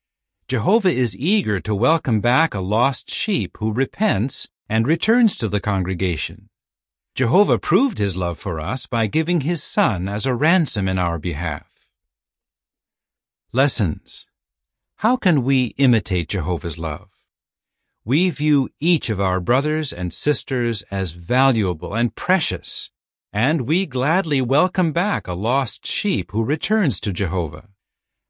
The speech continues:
Psalm one hundred nineteen, one hundred seventy-six.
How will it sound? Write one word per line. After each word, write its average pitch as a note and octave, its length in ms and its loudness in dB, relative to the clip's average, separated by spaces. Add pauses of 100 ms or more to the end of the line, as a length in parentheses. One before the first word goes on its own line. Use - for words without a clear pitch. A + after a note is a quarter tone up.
Psalm B2 420 2
one F2+ 160 0
hundred C3+ 320 -2
nineteen, G#2+ 800 -2 (260)
one F#2+ 180 0
hundred A2+ 320 0
seventy-six. F#2 960 -6